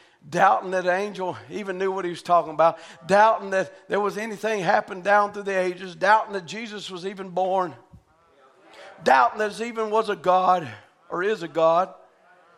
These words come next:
Amen. It goes, it's a, it's a bottomless pit. But when Jesus Christ, the Son of the living God,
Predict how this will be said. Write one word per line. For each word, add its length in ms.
Amen. 300
It 140
goes, 260
it's 160
a, 300
it's 140
a 100
bottomless 600
pit. 440
But 240
when 240
Jesus 480
Christ, 600
the 80
Son 300
of 140
the 60
living 300
God, 400